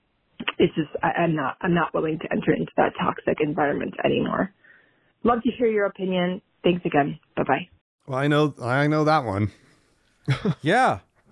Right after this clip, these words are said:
Speaker 3: Yeah, you do.
Speaker 2: <laughs> Wow.
Speaker 3: Uh, talk about that a little bit.
Speaker 2: Uh, well, yeah, I mean, like, I've, I've been through basically that exact same thing. It wasn't, wasn't my father, it was my grandmother,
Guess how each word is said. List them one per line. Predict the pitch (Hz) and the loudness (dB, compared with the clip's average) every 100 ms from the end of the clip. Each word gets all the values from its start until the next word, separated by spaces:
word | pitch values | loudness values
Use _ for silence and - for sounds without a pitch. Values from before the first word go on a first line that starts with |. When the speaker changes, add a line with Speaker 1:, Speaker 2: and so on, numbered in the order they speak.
| - - | -2 0
Speaker 3:
Yeah, | 135 165 | 0 0
you | 175 180 | 0 0
do. | 151 202 101 - | 2 0 0 -6
Speaker 2:
<laughs> | |
Wow. | - 117 120 | -6 0 0
Speaker 3:
Uh, | 104 117 120 | 2 2 2
talk | 123 175 180 | 2 2 2
about | 139 117 | 0 -2
that | 151 127 | -4 -10
a | |
little | 127 - | -10 -12
bit. | - - _ _ _ _ | -14 -20 _ _ _ _
Speaker 2:
Uh, | 139 156 165 160 160 160 | -2 0 2 4 2 0
well, | 185 185 220 202 - _ _ | -4 0 2 2 -2 _ _
yeah, | 139 180 247 | -4 0 0
I | 113 117 | 2 2
mean, | 135 135 | 2 4
like, | 139 135 - | 2 0 -2
I've, | 123 135 139 - - - - _ | 0 0 0 -8 -20 -20 -20 _
I've | 120 123 110 _ _ _ _ _ _ _ 101 - | 2 2 0 _ _ _ _ _ _ _ -14 -6
been | 117 | -4
through | 123 151 127 | -2 0 0
basically | 117 117 - 127 | 0 -2 -2 -2
that | 120 117 | 0 0
exact | 113 113 113 | 0 -2 -2
same | - 113 | -2 0
thing. | - 113 | 2 2
It | 101 | 2
wasn't, | 110 107 - - _ _ | 0 0 -2 -10 _ _
wasn't | 120 113 110 | 0 0 0
my | 107 | -2
father, | - 170 135 117 | 2 2 2 0
it | |
was | 113 | 0
my | 117 113 | 0 0
grandmother, | 135 156 104 98 113 143 | 2 2 2 0 0 -2